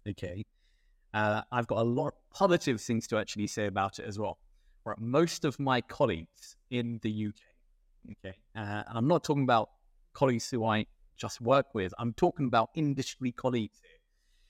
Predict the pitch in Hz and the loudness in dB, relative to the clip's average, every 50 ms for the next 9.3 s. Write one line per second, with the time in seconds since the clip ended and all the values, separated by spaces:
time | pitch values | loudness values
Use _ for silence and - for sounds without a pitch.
0 | _ _ _ _ _ _ _ _ _ _ _ _ _ _ _ _ _ - 139 123 | _ _ _ _ _ _ _ _ _ _ _ _ _ _ _ _ _ -6 -4 2
1 | 120 147 165 170 165 - - 135 135 131 127 123 - - 117 123 123 127 135 131 | 4 6 6 6 4 0 0 2 2 2 2 0 -2 -2 -2 -2 0 0 2 2
2 | 135 135 131 131 127 - 135 127 127 123 120 120 120 - - - - 139 147 156 | 2 2 2 0 0 0 0 0 0 2 2 0 0 -2 -2 -4 -2 2 2 2
3 | 151 156 147 - - - - 143 143 123 - - 113 98 95 95 98 - - _ | 2 2 0 -2 -6 -4 0 0 0 0 0 -2 -2 -2 0 -2 -6 -8 -12 _
4 | _ _ _ _ 127 117 113 117 123 123 127 - - - 117 104 - - - 127 | _ _ _ _ 2 4 4 4 4 2 2 0 -2 -8 -8 -10 -10 -2 0 2
5 | 123 117 101 92 90 87 - - - - _ _ _ _ _ _ _ 123 120 117 | 2 4 2 0 -4 -8 -10 -14 -18 -20 _ _ _ _ _ _ _ -2 0 0
6 | 113 107 104 110 107 98 73 - - - _ _ _ _ _ - - - - - | 2 0 0 0 0 0 0 -4 -8 -16 _ _ _ _ _ -20 -20 -20 -4 2
7 | - 147 143 - - 147 135 127 117 - - - 135 131 135 135 127 110 104 92 | 4 4 4 4 2 0 2 2 0 0 0 2 6 6 6 6 4 2 0 -2
8 | - - - - 127 131 107 107 117 110 107 - - - - 156 - - - 110 | -2 -6 -6 -2 -2 -2 0 0 -2 -2 -2 -4 -8 -2 0 0 0 0 -4 -6
9 | 104 98 95 98 - | -6 -4 -4 -6 -4